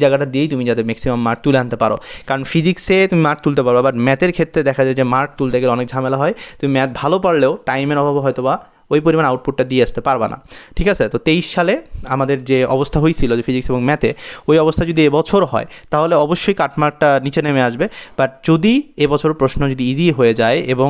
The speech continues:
আহ, নরমাল যে কোশ্চেন আছে, স্ট্যান্ডার্ড কোশ্চেন যদি হয়, তাহলে কিন্তু আমাদের পঁয়ষট্টির মতো একটা মার্ক লাগবে, অর্থাৎ ষাট থেকে পঁয়ষট্টি রেঞ্জের মধ্যে থাকলে আমাদের চান্স হবে। আর যদি জিপিএ মার্কটা আরও বেশি, ধরো তোমার কথার কথা জিপিএ মার্ক হইলো চুয়াল্লিশ,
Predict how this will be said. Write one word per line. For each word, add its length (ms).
আহ, 420
নরমাল 380
যে 100
কোশ্চেন 240
আছে, 160
স্ট্যান্ডার্ড 460
কোশ্চেন 280
যদি 180
হয়, 200
তাহলে 220
কিন্তু 160
আমাদের 260
পঁয়ষট্টির 640
মতো 140
একটা 120
মার্ক 240
লাগবে, 200
অর্থাৎ 180
ষাট 140
থেকে 200
পঁয়ষট্টি 320
রেঞ্জের 300
মধ্যে 220
থাকলে 220
আমাদের 260
চান্স 220
হবে। 140
আর 100
যদি 120
জিপিএ 300
মার্কটা 260
আরও 100
বেশি, 160
ধরো 200
তোমার 200
কথার 200
কথা 160
জিপিএ 280
মার্ক 160
হইলো 200
চুয়াল্লিশ, 420